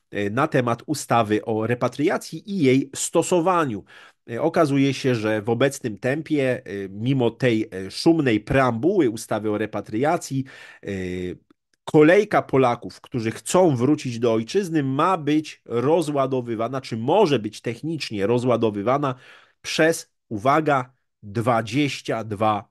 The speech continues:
lata. Tyle ma trwać powrót do Polski, e, naszych rodaków, którzy chcą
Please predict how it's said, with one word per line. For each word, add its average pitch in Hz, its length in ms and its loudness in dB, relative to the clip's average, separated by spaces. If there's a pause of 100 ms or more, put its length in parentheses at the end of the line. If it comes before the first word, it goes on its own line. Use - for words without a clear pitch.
lata. 127 540 0 (200)
Tyle 196 400 0
ma 127 220 -2
trwać - 540 -4 (800)
powrót 156 500 2
do 110 120 -2
Polski, 127 640 -4 (240)
e, 95 140 -6
naszych 123 600 0
rodaków, 131 840 4
którzy 113 340 -4
chcą 110 440 -2